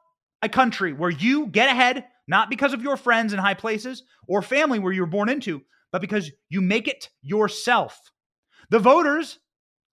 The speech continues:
like me because they trust me. They know there are no tricks, no lies.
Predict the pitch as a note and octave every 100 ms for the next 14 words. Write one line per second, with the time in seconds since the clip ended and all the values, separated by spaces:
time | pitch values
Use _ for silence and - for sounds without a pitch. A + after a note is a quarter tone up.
0 | _ A#2 C#3+ A#3+ C4 A#3+ E4 C4 B3 A#3
1 | _ _ - - G3 G3+ G3+ - D4+ -
2 | - F#3+ - _ _ _ - A3 C4 D4+
3 | B3+ A#3 B3 D#4 G3 G3 G#3+ G#3+ A#3+ -
4 | C#4 - F#3 B3 C#4 B3 D3+ - -